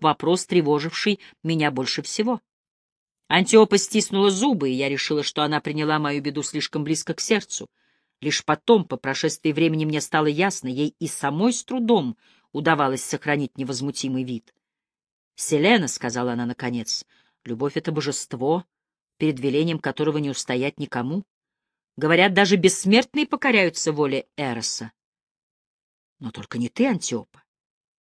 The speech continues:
Уж ты-то никогда не уступила бы столь низменным и постыдным чувствам, как те, которые терзают сейчас мое сердце».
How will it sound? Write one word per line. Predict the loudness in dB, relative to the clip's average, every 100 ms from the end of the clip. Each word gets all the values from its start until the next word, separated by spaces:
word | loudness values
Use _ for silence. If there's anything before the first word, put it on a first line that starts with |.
| _
Уж | 0 4
ты-то | 4 4 0
никогда | -2 -2 4 4
не | 4
уступила | 0 -2 2 2 4
бы | 2
столь | 4 4 4 -6 _ _ _
низменным | 4 6 8 6 4 4
и |
постыдным | 2 0 2 0 0
чувствам, | 0 2 0 0 -6
как | -2 -4
те, | 2 2
которые | 2 2 2
терзают | 2 2 2 2
сейчас | 0 0 0 2
мое | 2 2 0
сердце». | 0 -2 -2 -10